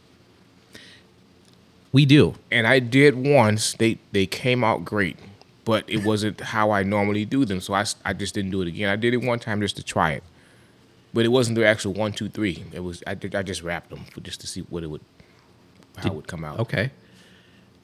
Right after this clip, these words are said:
Speaker 1: What did you wrap with?
Speaker 2: Foil.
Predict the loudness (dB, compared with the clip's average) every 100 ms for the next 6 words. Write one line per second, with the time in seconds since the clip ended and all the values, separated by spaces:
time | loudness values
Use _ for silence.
0 | _ -8 2 2 2 0 2 0 -2 -2
1 | -2 -2 -6 -8 -10 -20 _ _ _ _
2 | -4 -2 -2 -8